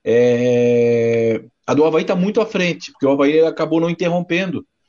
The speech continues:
né, por causa da crise e tal. O Figueirense teve a pandemia e também teve aquela crise. O Figueirense praticamente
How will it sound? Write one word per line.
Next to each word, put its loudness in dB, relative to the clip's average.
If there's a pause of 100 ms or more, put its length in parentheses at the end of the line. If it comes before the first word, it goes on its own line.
(140)
né, -2
por -10
causa 0
da 0
crise 0
e -8
tal. 2
O 0
Figueirense 0
teve -2
a -2
pandemia 2
e 0
também 0
teve 0
aquela -2
crise. -2
O -18
Figueirense 0
praticamente -2